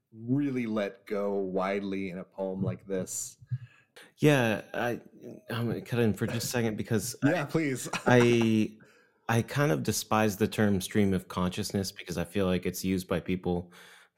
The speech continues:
Speaker 2: to just describe something they don't understand. But, <laughs> um,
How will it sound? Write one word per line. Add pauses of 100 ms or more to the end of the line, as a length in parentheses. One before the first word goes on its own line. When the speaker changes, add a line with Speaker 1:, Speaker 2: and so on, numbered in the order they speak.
Speaker 2:
to
just
describe
something
they
don't
understand. (580)
But, (180)
<laughs>
um,